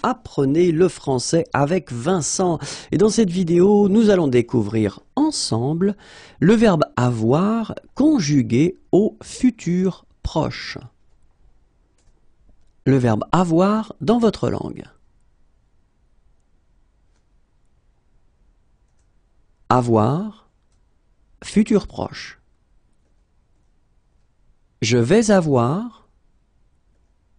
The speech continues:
tu vas avoir, il va avoir, elle va avoir,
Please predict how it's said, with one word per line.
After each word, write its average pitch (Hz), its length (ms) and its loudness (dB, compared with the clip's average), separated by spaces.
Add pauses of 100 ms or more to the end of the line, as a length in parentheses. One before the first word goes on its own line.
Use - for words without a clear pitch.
(300)
tu 110 160 0
vas 151 320 2
avoir, 170 680 -4 (1160)
il 120 200 4
va 196 300 2
avoir, 190 720 -2 (140)
elle 110 200 2
va 143 220 2
avoir, 120 760 -2